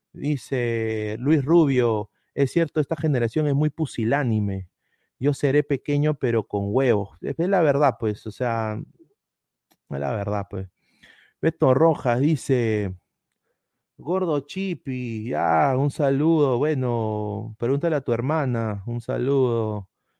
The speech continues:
Eh, Renzo Vargas Lastarria, el sparring de la selección es Carlos Stein, sí, pues,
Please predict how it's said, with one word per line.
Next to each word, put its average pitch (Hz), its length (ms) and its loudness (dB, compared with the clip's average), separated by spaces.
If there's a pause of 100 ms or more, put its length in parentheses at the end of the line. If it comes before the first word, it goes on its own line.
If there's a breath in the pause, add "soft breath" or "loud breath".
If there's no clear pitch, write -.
(160)
Eh, 113 200 -2
Renzo 147 320 0
Vargas 151 240 2
Lastarria, 131 640 2
el 113 160 -2
sparring 151 300 0
de 147 80 0
la 135 100 0
selección 120 540 -4
es 143 80 -8
Carlos 143 340 -4
Stein, 123 560 -8
sí, 104 220 -8
pues, 98 280 -10